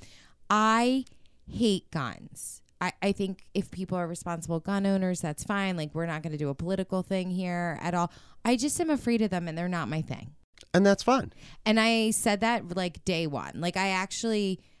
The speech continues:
Speaker 1: had said that was a deal breaker for me, like, to ever have guns in the house.
Speaker 2: Yes.
Speaker 1: And you were, like, you know, t-, totally full of shit. And you're like,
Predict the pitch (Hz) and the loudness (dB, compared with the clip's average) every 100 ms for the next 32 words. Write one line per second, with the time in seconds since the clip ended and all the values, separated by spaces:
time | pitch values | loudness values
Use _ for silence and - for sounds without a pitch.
0 | - 196 175 - 285 233 185 170 170 156 | -4 0 2 4 4 4 2 2 0 0
1 | 190 175 147 127 - 113 135 107 69 82 | 4 4 2 -4 -6 -8 -8 -8 -10 -10
2 | 131 - _ - - 170 165 156 160 156 | -10 -12 _ -4 -2 0 0 -2 -4 -4
3 | 143 139 135 120 - - - - _ - | -4 -6 -8 -10 -14 -16 -20 -20 _ 2
4 | 180 165 - - - - - - - 202 | 8 8 6 -14 -20 -20 -14 -8 2 4
5 | 196 - 202 208 202 - 170 185 156 160 | 4 2 2 4 4 0 2 2 2 -2
6 | - 165 147 - 170 104 90 - - - | -2 -2 -2 -4 -6 -6 -8 -12 -14 -12
7 | - 175 156 208 165 156 156 123 - - | -4 -4 4 6 6 2 -2 -4 -6 0
8 | 262 196 220 214 202 190 180 175 160 | 2 2 0 -2 -2 0 2 2 0